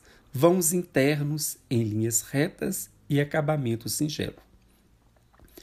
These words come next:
Inaugurado em trinta de março de mil novecentos e setenta e quatro,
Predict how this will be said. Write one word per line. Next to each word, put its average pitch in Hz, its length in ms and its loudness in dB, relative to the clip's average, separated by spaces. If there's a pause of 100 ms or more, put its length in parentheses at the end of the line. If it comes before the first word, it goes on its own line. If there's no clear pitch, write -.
(340)
Inaugurado 196 680 4
em 202 80 -2
trinta 240 480 0
de 160 160 -2
março 110 560 -2
de 101 160 -6
mil 123 240 0
novecentos 135 760 -2
e 98 60 -6
setenta 101 460 -4
e 120 60 -6
quatro, - 480 -6